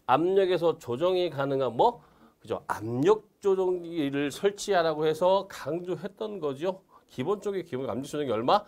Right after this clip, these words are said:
그죠? 이 점 오예요, 이 점 오. 이거는 여러분들 숙지하고 계셔야 될 가장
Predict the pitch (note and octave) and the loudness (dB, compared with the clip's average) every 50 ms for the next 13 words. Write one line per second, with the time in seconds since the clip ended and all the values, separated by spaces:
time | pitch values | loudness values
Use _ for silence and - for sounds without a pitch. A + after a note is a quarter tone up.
0 | - _ _ _ - A#2 F#2 F#2 A2 D3+ E3 - - - F#3+ D#3 G#2+ F#2+ G#2 B2+ | -14 _ _ _ -10 -10 -8 -8 -8 -10 -10 -10 -6 -4 -4 -4 -4 -6 -8 -6
1 | D3+ D3+ - - - - D#3 D3 B2+ G#2 G2 G2+ G#2+ - - - - - _ - | -8 -8 -10 -12 -12 -10 -10 -8 -8 -8 -10 -10 -14 -16 -20 -20 -20 -20 _ -4
2 | C#3 E3+ A#3 C4 C4+ B3 A#3+ A#3 A3 G#3 - C#4+ - - - D4 C4+ C4 B3 G3 | 4 8 8 10 10 10 8 8 4 -2 -2 -8 -10 -2 4 4 4 4 4 2
3 | - G3 F#3+ F#3+ G3 F3+ F3 F#3+ F#3 C#3 G2 - - - B2 C#3 E3 E3+ D3+ A#2 | 4 4 4 6 4 2 4 2 0 -2 -2 -6 -10 -8 -4 0 0 0 0 -2